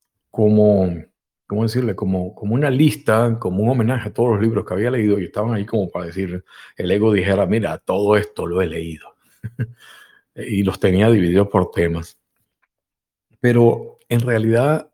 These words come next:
muy pocas veces uno va y agarra el libro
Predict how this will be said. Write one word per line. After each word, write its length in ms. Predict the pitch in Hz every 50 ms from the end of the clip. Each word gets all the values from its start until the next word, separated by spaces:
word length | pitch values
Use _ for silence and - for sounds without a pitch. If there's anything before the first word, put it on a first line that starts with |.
| _ _
muy 180 | - 123 131 135
pocas 320 | 131 - 143 143 143 117 107
veces 300 | 131 127 127 - 131 117 -
uno 300 | 127 131 135 135 127 -
va 400 | - 110 110 110 117 131 - - - - - - - _ _ _ _ _ _ _ _ _ _ -
y 140 | 117 101
agarra 340 | 101 95 98 104 110 117 120
el 140 | 117 110 104
libro 540 | 104 110 101 95 95 98 101 104 - - -